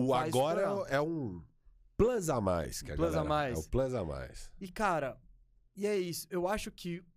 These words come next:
Speaker 2: o Golden State, <clears throat> ele tem mais dificuldade quando ele enfrenta esses pivôzões. Ele teve dificuldade contra o Ayton, ele teve dificuldade contra o Gobert.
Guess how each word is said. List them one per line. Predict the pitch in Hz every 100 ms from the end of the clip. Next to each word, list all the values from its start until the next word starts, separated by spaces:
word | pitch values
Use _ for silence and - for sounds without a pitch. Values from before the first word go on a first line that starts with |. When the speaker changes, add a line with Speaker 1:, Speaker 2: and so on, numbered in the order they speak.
| _
Speaker 2:
o | 180
Golden | 165 208 220 170
State, | - 175 170 - - -
<clears throat> | - 139 - -
ele | 143 156
tem | 160 170
mais | 165 202
dificuldade | 185 190 160 143 151
quando | 165 160
ele | 156
enfrenta | 151 143 139
esses | - -
pivôzões. | 160 190 165 127 110 - _ _ _ -
Ele | 147
teve | 165 139
dificuldade | 131 - 127 120
contra | 123 127 190
o | 160
Ayton, | 147 143 135
ele | 123
teve | 120 120
dificuldade | 117 120 120 123 113 110
contra | 120 113 123
o |
Gobert. | 147 151 143 143 135